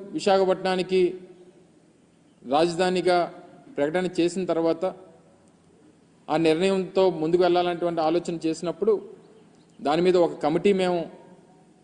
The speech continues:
ఆ రోజు ముఖ్యమైనటువంటి ఐఏఎస్ అధికారులందరినీ కూడా, సీనియర్ ఐఏఎస్ అధికారులతో ఒక కమిటీ వేయడం,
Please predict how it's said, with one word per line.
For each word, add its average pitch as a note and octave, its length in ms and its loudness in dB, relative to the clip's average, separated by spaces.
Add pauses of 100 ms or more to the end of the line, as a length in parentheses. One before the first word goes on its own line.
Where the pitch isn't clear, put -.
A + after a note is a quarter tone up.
ఆ C#3 160 0
రోజు E3+ 240 2 (1400)
ముఖ్యమైనటువంటి E3 680 -2 (180)
ఐఏఎస్ E3 300 0
అధికారులందరినీ D#3 680 0 (100)
కూడా, F#4+ 120 2 (360)
సీనియర్ D#3+ 340 2
ఐఏఎస్ D#3+ 260 2
అధికారులతో D3+ 440 -2
ఒక - 100 -14
కమిటీ C#3 320 -4
వేయడం, D#3+ 240 -4